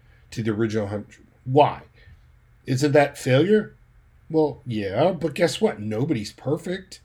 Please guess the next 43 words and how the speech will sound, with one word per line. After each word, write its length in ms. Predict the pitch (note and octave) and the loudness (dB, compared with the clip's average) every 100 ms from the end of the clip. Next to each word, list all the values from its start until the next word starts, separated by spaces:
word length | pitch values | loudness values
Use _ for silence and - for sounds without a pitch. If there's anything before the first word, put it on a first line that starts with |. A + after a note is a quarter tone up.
| _ _ _ - | _ _ _ -2
I 120 | E3 | 0
know 300 | G#3 C4 F4 | 4 4 4
I'm 120 | A3 | 2
gonna 220 | B2 G2 | 0 0
mess 240 | F#2 F#2 - | -4 -10 -12
up. 120 | - - | -6 2
I 60 | |
know 320 | C3+ A#2 A#2+ | 4 4 4
I'm 140 | B2+ A2+ | 2 0
gonna 160 | G2+ | -4
fail 300 | F#2+ G#2 E2 - | -8 -12 -12 -12
because 400 | A#2+ - B2+ A#2 | -12 -6 -4 0
I'm 240 | C3 C3 | 2 2
human. 720 | B2 - B2+ C#3+ C#3+ A#2 F#2+ - - | 0 -6 -2 0 2 2 0 -10 -4
It's 180 | B2+ A2+ | -4 0
what 240 | G#2+ G2+ | -2 -2
we 200 | A2 G2 F2 | -6 -8 -10
do. 520 | A#2 A2+ A2+ G2+ E2+ - _ _ _ _ _ - - _ | -4 0 0 0 -4 -14 _ _ _ _ _ -20 -20 _
It's 260 | A#2 - - | -8 -8 -6
normal. 640 | A2+ B2 D3+ D3 A2+ E2+ - | 0 6 6 6 4 0 -10
It's 240 | - - | -10 -8
to 100 | C3 | -6
be 140 | D#3+ | -4
expected. 800 | F3 - - - F3 F3 A#2+ F2 - - - - | -4 -6 -8 -6 -6 -4 -4 -4 -8 -20 -20 -2
But 100 | A#2 | 2
I'm 160 | C3+ | 4
gonna 180 | F3 D3 | 2 0
dust 400 | G#2 - B2+ - | -2 0 -2 0
off 200 | E3 D3 | -2 -2
the 80 | D#3+ | -4
mistakes 480 | D#3+ - C3 A#2 B2 | -4 -4 -2 -2 -2
and 120 | A2+ | -4
failures 440 | - A2 A2 A2 | -2 0 0 -2
and 200 | - A#2 | -4 -6
press 360 | G#2 A#2 G#2+ - | -6 -8 -6 -2
on. 240 | A#2+ F2+ - - - | -2 -4 -12 -20 -18
So 220 | - F3 | -2 0
don't 320 | E3 E3+ E3+ C3+ | 4 6 6 2
be 140 | E3+ | -6
discouraged 880 | D#3 D3+ - D3 C3 A2+ A2+ - - _ _ _ _ _ _ _ | -4 -4 -4 -2 0 0 -2 -8 -16 _ _ _ _ _ _ _
if 340 | B2+ B2 - - | 0 2 0 -8
you 220 | A#2 A2+ | -6 -2
messed 400 | A#2 A2+ A2 - | 0 -2 -4 -10